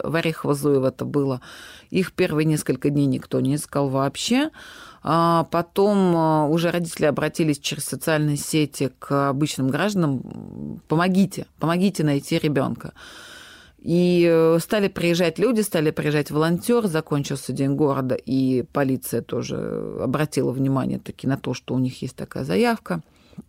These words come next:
Лиза погибла на девятые сутки.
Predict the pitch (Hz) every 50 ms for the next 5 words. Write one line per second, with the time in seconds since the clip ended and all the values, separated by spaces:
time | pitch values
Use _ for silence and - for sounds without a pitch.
0 | _ _ _ _ _ _ _ _ _ _ _ _ - - - - - - - -
1 | - - - - - - - - - - _ - 185 214 240 240 196 202 196 -
2 | - 196 196 180 180 240 262 214 208 196 180 170 170 180 196 196 175 151 170 156
3 | 151 165 160 160 - 156 147 139 - - 143 135 - - - - -